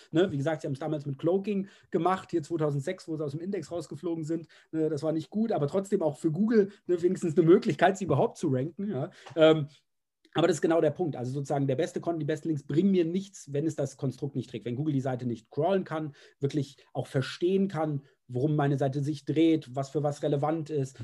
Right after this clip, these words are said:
ne? Wenn die Seite schnell ist, ne? Wenn die Seite irgendwie dreißig Sekunden dauert, ich meine, das, das wissen wir alle, ne? Also wie gesagt, klar, wenn ich den, den Brand suche, da bin ich vielleicht mal ein bisschen masochistischer und warte ein paar Sekunden länger, aber wenn ich überhaupt gar keine,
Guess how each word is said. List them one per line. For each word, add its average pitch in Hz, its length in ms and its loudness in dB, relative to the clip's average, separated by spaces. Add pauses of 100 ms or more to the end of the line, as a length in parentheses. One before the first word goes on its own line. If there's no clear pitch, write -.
ne? 151 160 4
Wenn 160 120 4
die 175 60 -2
Seite 185 280 0
schnell 220 380 -4
ist, 226 200 -2 (160)
ne? 190 160 4
Wenn 190 120 0
die 185 40 -2
Seite 190 280 0
irgendwie 196 420 -4
dreißig 196 380 -2
Sekunden 220 520 -2
dauert, 180 400 0
ich 143 120 -8
meine, 165 140 -4
das, 165 100 -8
das 147 180 -6
wissen 180 280 -2
wir 147 160 -2
alle, 220 260 0
ne? - 180 -2
Also 147 180 -6
wie 151 60 -4
gesagt, 175 260 -2 (140)
klar, 165 220 -2
wenn 165 40 2
ich 143 120 0
den, 139 200 0
den 131 220 0
Brand 156 320 2
suche, 202 240 -4
da 156 80 0
bin 147 140 -2
ich 151 80 -6
vielleicht 151 200 -4
mal 151 80 -2
ein 143 40 -2
bisschen 139 200 -6
masochistischer 165 760 -4
und 135 120 -2
warte 143 200 -4
ein 143 60 -4
paar 135 120 -2
Sekunden 135 300 -2
länger, 185 320 -4 (200)
aber 139 220 4
wenn 156 80 4
ich 139 80 -2
überhaupt 143 320 -2
gar 185 100 -2
keine, 131 340 -2